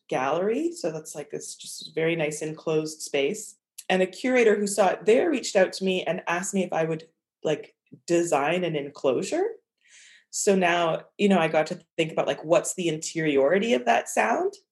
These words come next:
as an experience of, um, you know,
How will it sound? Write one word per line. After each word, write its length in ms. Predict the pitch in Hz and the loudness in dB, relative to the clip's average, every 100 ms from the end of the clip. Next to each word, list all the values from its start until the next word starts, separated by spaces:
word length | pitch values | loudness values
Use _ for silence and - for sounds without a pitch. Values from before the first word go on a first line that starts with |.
| _ - | _ -2
as 220 | 170 170 | -2 -2
an 60 | 165 | -8
experience 840 | - - 185 175 165 156 156 - | -10 -4 0 2 2 0 -4 -2
of, 200 | 151 143 | -2 -2
um, 400 | 151 - - 165 _ _ _ _ _ _ _ _ _ | -6 -6 -10 -16 _ _ _ _ _ _ _ _ _
you 80 | 220 | 0
know, 440 | 196 143 135 139 | 2 2 -2 -6